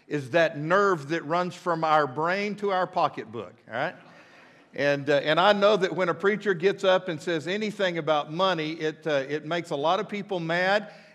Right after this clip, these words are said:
and other people are just turned off by it. But you need to understand, God said more about money and possessions than just about anything else in the Bible. And so we need to understand what God says about debt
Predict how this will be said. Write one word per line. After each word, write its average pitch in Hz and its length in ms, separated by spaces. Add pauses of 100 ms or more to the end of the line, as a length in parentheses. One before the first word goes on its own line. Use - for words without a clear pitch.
and 139 160
other 185 260
people 185 440
are 151 80
just 156 280
turned 175 340
off 175 340
by 185 260
it. 202 120
But 156 180
you 190 160
need 254 200
to 165 100
understand, 160 720 (380)
God 196 340
said 190 360
more 190 320
about 160 400
money 160 760
and 147 180
possessions 147 840 (300)
than 156 120
just 185 260
about 165 300
anything 185 500
else 170 200
in 147 80
the 131 80
Bible. 120 500 (460)
And 156 180
so 180 200
we 185 280
need 226 260
to 185 120
understand 175 760
what 143 300
God 170 380
says 143 540
about 127 520
debt 165 560